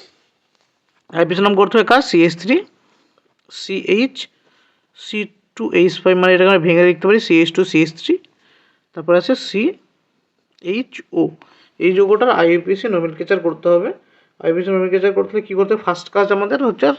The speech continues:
কার্বন কার্বন লং চেইন খুঁজতে হবে, যা যেহেতু এখানে কার্যকরী, কার্যকরী মু-, গ্রুপ রয়েছে,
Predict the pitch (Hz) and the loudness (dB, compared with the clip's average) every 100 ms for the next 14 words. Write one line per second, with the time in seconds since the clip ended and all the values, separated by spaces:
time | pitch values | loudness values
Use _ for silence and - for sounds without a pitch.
0 | - - _ _ _ _ 180 180 196 220 | -8 -20 _ _ _ _ 2 2 4 2
1 | 240 185 185 185 226 - 170 196 214 185 | 4 4 2 0 0 0 0 2 2 4
2 | 170 156 196 202 214 220 208 170 160 185 | 2 2 2 2 2 2 4 4 4 2
3 | 208 196 190 175 165 170 - 170 160 185 | 2 2 2 4 2 0 0 0 2 2
4 | 208 180 160 - _ _ 170 214 240 214 | 2 2 0 -4 _ _ -4 -2 2 4
5 | 180 156 | 4 2